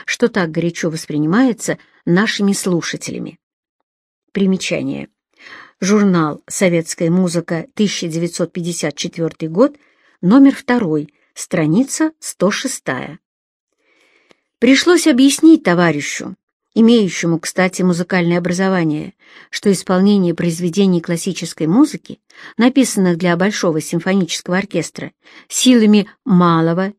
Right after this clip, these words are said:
или, как их еще называли, салонного оркестра, искажает замысел композитора.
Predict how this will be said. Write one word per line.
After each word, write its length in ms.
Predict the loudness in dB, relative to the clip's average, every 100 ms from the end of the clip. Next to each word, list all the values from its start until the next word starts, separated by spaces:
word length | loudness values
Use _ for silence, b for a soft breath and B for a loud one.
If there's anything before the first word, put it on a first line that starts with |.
| b b
или, 460 | 0 2 2 0 -4
как 300 | -4 -4 -4
их 120 | -8
еще 240 | -8 -4 -2
называли, 600 | 0 0 0 0 -2 -6 _ _
салонного 720 | -2 2 4 4 4 2 0
оркестра, 600 | -2 -2 -4 -6 -14 -14 _ B B -4
искажает 720 | -2 0 0 4 4 4 2
замысел 520 | 0 2 0 -2 -4
композитора. 760 | -2 -2 -2 -2 -4 -6 -12